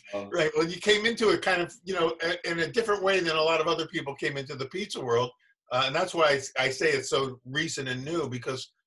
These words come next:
Speaker 2: you didn't start out as a pizza guy. In fact, by the way, first of all, you know, you're talking to us from where? From, you're in Brooklyn now? Or New
Speaker 1: I am
Speaker 2: Jersey?
Speaker 1: in Brooklyn. I'm sitting right here in Greenpoint.
Speaker 2: In Greenpoint, where it all began for, at the first Paulie G's. Uh,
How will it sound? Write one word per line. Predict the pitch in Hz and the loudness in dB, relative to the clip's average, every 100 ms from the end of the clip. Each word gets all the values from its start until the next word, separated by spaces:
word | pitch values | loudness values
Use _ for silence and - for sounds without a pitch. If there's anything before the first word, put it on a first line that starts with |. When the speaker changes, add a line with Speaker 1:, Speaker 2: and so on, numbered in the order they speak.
| - | -6
Speaker 2:
you | 170 | -4
didn't | 208 190 | -4 0
start | 202 185 | 2 2
out | 175 | 0
as | - | -4
a | 127 | -8
pizza | 185 220 170 | -10 -8 -6
guy. | 120 92 90 - _ - | -2 -2 -2 -6 _ -4
In | |
fact, | 139 147 | 0 2
by | 175 | 4
the | 160 | 4
way, | 147 | 4
first | - 180 - | 2 -2 -4
of | 131 | -2
all, | 131 131 - | -2 -4 -10
you | 131 | -8
know, | 127 | -8
you're | 139 170 | -8 -6
talking | 165 147 143 131 | -2 -2 -2 -6
to | |
us | 131 | -8
from | 131 135 | -6 -4
where? | 113 | -2
From, | 117 117 | -4 -8
you're | 139 | -8
in | 135 | -4
Brooklyn | 139 151 175 175 | -4 -4 -6 -6
now? | 185 185 - _ _ _ - | -8 -10 -12 _ _ _ -12
Or | 113 | -4
New | |
Speaker 1:
I | 117 | -2
am | |
Speaker 2:
Jersey? | 147 151 | -2 -2
Speaker 1:
in | |
Brooklyn. | 151 170 135 117 | -2 -2 -2 -4
I'm | 110 110 | -4 -10
sitting | - 139 143 | -10 -8 0
right | 170 165 | 2 2
here | 175 | 0
in | 160 | -2
Greenpoint. | 160 156 - 113 101 - _ _ | -4 -4 -4 -6 -6 -12 _ _
Speaker 2:
In | 117 | -16
Greenpoint, | 123 139 147 160 160 127 | -10 -10 -6 -4 -2 0
where | 127 | 0
it | 123 | 4
all | 139 156 | 2 0
began | 147 139 135 127 | -4 -4 -4 -6
for, | 131 127 | -6 -2
at | 117 117 | -2 -2
the | 120 | -8
first | 147 135 - | -6 -6 -4
Paulie | 131 110 | -4 -4
G's. | 107 101 113 - _ _ _ - | -6 -12 -14 -18 _ _ _ -4
Uh, | 117 113 113 | -2 0 -2